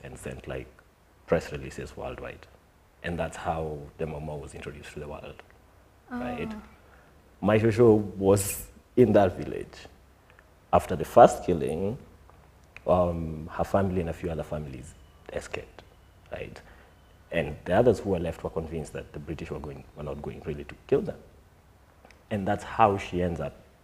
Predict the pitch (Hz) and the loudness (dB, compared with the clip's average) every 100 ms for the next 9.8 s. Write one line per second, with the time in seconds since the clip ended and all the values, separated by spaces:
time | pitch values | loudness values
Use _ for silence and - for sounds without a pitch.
0 | - - 87 78 76 73 76 76 71 - | -18 -2 -2 -2 -8 -6 -6 -6 -10 -14
1 | - - - - _ _ _ _ _ - | -20 -20 -20 -20 _ _ _ _ _ -4
2 | 104 95 98 107 127 104 87 80 78 - | -4 -2 0 2 2 2 0 -2 -6 -6
3 | 73 - - - - - 180 160 131 131 | -10 -10 -18 -20 -20 12 12 12 12 12
4 | - 123 123 165 156 - 160 143 156 139 | 10 8 12 12 12 10 12 12 12 12
5 | 131 123 123 127 123 117 110 107 107 107 | 10 12 12 12 12 8 6 6 6 6
6 | 104 101 95 101 98 - 98 87 - 90 | 6 6 6 6 4 4 2 2 0 -2
7 | 87 85 90 90 87 - 90 80 78 - | -2 -2 -4 -4 -6 -6 -6 -6 -8 -6
8 | 82 78 92 90 82 85 85 80 - - | -2 0 0 -2 -2 -4 -4 -10 -18 -20
9 | _ _ - 139 95 78 76 - | _ _ 10 10 8 0 -2 -8